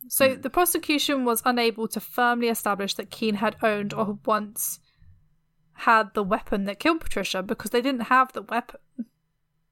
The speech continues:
Speaker 2: She's
Speaker 1: So
Speaker 2: hidden that well.
Speaker 1: the only thing that they knew was that Keane had once owned a pistol that was twenty-two caliber.
Speaker 2: Hmm.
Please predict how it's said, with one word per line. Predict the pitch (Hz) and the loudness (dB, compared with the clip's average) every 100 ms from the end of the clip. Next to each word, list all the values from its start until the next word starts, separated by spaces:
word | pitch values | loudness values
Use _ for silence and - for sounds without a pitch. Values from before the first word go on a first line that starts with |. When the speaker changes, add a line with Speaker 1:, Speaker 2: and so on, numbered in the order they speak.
| _ _ _ _ _ _ _ _ _ _ _ _ _ _ | _ _ _ _ _ _ _ _ _ _ _ _ _ _
Speaker 2:
She's | - | -6
Speaker 1:
So | - 208 202 | 2 2 4
Speaker 2:
hidden | 196 180 | 2 2
that | 185 170 - - - _ _ _ _ | 4 4 2 -8 -20 _ _ _ _
well. | 123 143 151 101 110 - _ _ | -2 2 2 0 -6 -10 _ _
Speaker 1:
the | 240 | 4
only | 247 269 285 | 6 4 4
thing | 285 269 | 2 2
that | 247 | 2
they | 220 208 | 2 2
knew | 233 285 269 247 - | 2 2 2 0 -2
was | 214 190 | -2 0
that | 214 202 _ _ - | -4 -6 _ _ -12
Keane | - 262 233 | 0 0 2
had | 220 226 208 - | 0 0 0 -2
once | 220 220 254 233 - 254 | -2 4 4 2 -2 2
owned | 311 302 208 | 4 4 0
a | |
pistol | 202 202 - 196 | 0 -2 0 -2
that | 190 | -2
was | 190 | -6
twenty-two | - 214 196 185 | -4 -4 -4 -6
caliber. | 175 226 214 233 65 - _ _ _ _ _ _ _ _ - | 0 0 2 -2 -4 -6 _ _ _ _ _ _ _ _ -10
Speaker 2:
Hmm. | 123 117 113 101 101 | -6 -4 -4 -6 -10